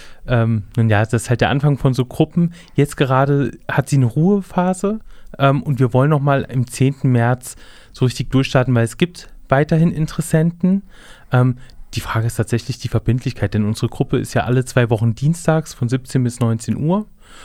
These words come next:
Und das ist potenziell immer jeden zweiten und vierten Dienstag und das muss man sich auch einfach frei halten. Und da schauen wir natürlich, äh, kann das zum Beispiel auch jemand bedienen? Oder was müssen wir auch zum Beispiel umstellen,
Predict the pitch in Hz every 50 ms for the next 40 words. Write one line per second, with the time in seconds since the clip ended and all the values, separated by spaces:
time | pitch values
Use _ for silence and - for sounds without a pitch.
0 | - - - - - - - - 127 120 127 117 - 135 127 - - - - -
1 | 139 151 147 135 - 139 110 127 127 127 120 127 120 127 - - - 117 117 123
2 | - 123 113 107 - - 139 135 - - 120 - 117 113 - - 107 101 110 101
3 | 101 - - 120 - 120 113 107 - 110 101 - - 113 113 104 - - - 110
4 | 110 113 104 107 101 - 110 - - - - - - 113 104 - - 117 127 139
5 | 131 117 104 101 - - 117 110 113 113 - - - - - - 101 104 98 -
6 | - - - - - - - - - 120 123 131 - - - - - - - -
7 | - - 113 107 - - - 117 104 107 107 - - - - 95 107 107 104 98
8 | 92 - 101 - 107 117 127 117 90 80 82 - - 104 98 90 98 101 - -
9 | - 120 107 101 - 110 98 107 117 113 78 101 - - 107 101 101 95 - 113
10 | - 117 135 135 - - 117 107 117 120